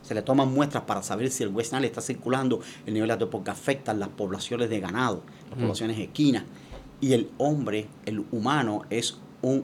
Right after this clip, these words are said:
Speaker 1: hospedero accidental. Pero cuando llega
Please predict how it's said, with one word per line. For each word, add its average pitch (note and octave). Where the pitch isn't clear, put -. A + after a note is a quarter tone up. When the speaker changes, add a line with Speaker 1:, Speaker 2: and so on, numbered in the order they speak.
Speaker 1:
hospedero A#2
accidental. G2+
Pero G#2+
cuando G2+
llega B2